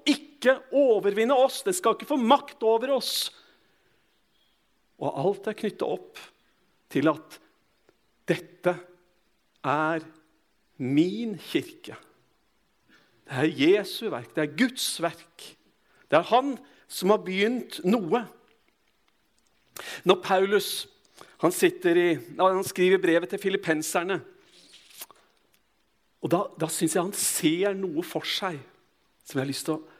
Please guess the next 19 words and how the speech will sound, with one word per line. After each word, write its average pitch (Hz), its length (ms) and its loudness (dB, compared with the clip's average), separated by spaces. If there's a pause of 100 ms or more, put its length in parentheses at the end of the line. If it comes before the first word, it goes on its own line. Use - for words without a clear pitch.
(300)
liksom 151 180 -2
bare 151 160 -2
minne 160 440 -2
oss 165 160 -8
om. 165 180 -6 (320)
Jeg 139 100 2
tror 208 200 2
han, - 180 -18 (180)
han 175 160 0
ser 208 800 2
noe 202 240 -2
så 208 160 2
fullkomment, 202 800 -4
noe 202 160 -2
så 214 160 -2
vakkert, - 560 -8
noe 190 120 -4
så 208 120 -2
fint. - 640 -10